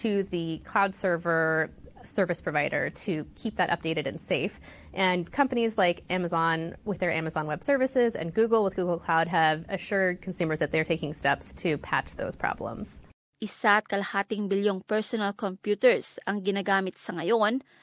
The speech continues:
Speaker 2: Nasa siyam na pung porsyento ng mga ito ay pinapagana ng mga Intel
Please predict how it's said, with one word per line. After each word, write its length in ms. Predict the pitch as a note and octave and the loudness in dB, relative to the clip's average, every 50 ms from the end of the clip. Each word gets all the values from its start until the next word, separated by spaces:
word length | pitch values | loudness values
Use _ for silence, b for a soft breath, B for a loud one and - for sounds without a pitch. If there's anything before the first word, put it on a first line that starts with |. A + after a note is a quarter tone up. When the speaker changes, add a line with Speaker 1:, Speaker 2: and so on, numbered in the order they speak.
| b b b b - | b b b b 0
Speaker 2:
Nasa 320 | G3 F#3+ F#3+ F#3+ G3+ F#3+ | 0 2 2 0 -2 -4
siyam 320 | - - - G3 G3 F#3+ | -4 -2 -2 0 0 0
na 80 | F#3+ F#3 | -2 -4
pung 240 | F3+ - G3+ F#3+ F#3+ | -2 -2 -4 -4 -2
porsyento 560 | - F3+ E3+ E3 - - A3 G#3 G#3 G3+ - G#3 G3+ | -2 -4 -2 -2 -2 0 0 0 0 0 0 0 0
ng 80 | G3 | 0
mga 160 | F#3+ F3+ E3 D#3 - | 0 -2 -2 -4 -4
ito 240 | _ G#3 G#3 A3 G#3+ - | _ 2 4 4 4 2
ay 160 | - G#3 G3 - | 0 -2 0 -2
pinapagana 880 | G3+ G3 F#3+ F3+ - - F3+ E3+ F#3 F#3 F#3 F#3+ G3+ A3 G3+ D#3+ - b b b b b b b | -2 0 0 -2 -2 -4 -4 0 2 2 2 4 4 4 4 4 2 b b b b b b b
ng 160 | G3 A3+ A3+ | 0 2 2
mga 200 | A#3 A3+ A3 - - _ | 2 2 2 -2 -4 _
Intel 400 | G#3+ A3+ G3+ G3 - F#3 E3 D3 | -4 -4 -4 -4 -4 -4 -4 -4